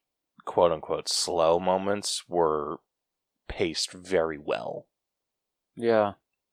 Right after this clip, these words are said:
Speaker 1: Like, if you were just to take those scenes by themselves, like, they'd probably seem like, "Okay, this is dragging," but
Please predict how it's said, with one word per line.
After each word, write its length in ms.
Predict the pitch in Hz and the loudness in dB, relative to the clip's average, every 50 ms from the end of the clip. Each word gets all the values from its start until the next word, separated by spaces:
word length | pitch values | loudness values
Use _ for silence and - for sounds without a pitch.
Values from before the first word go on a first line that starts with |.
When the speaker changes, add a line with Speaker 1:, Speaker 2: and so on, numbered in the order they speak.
| _ _ _ _ _ _ _ _ _ _ _ _ _ _ _ _ _ _ _ _ _ _ _ _ _ | _ _ _ _ _ _ _ _ _ _ _ _ _ _ _ _ _ _ _ _ _ _ _ _ _
Speaker 1:
Like, 160 | - 98 90 85 | 0 0 2 0
if 120 | 87 - | 0 0
you 100 | 107 107 | 2 4
were 100 | 107 104 | 4 4
just 300 | 95 95 90 - - - | 4 0 -4 -6 -8 -8
to 60 | - | -2
take 180 | - 98 90 - | 0 0 0 2
those 220 | 98 92 85 - | 2 2 2 2
scenes 300 | - 98 92 92 92 87 | 0 -2 -2 -2 -2 4
by 160 | 82 90 85 | 6 6 6
themselves, 680 | 82 82 80 - - - 85 80 78 82 92 95 90 95 | 6 4 0 -4 -2 0 4 4 6 6 4 4 4 4
like, 220 | 85 82 - - | 4 4 4 0
they'd 180 | - 80 78 - | -2 -4 0 4
probably 260 | - 82 82 82 80 | 4 4 4 4 0
seem 300 | - - 85 85 87 85 | -4 -6 -8 -10 -10 -10
like, 200 | 69 - - - | -10 -10 -6 -4
"Okay, 280 | 92 85 78 80 76 | -4 -2 -2 -4 -6
this 260 | 76 78 80 - - 87 | -6 -6 -8 -6 -6 -6
is 80 | 85 | -6
dragging," 680 | 85 90 85 80 80 80 80 80 78 76 73 76 78 | -4 2 4 6 8 8 6 4 2 -2 -6 -6 -10
but 280 | 73 78 82 78 71 71 | -8 -4 -2 -2 -2 -4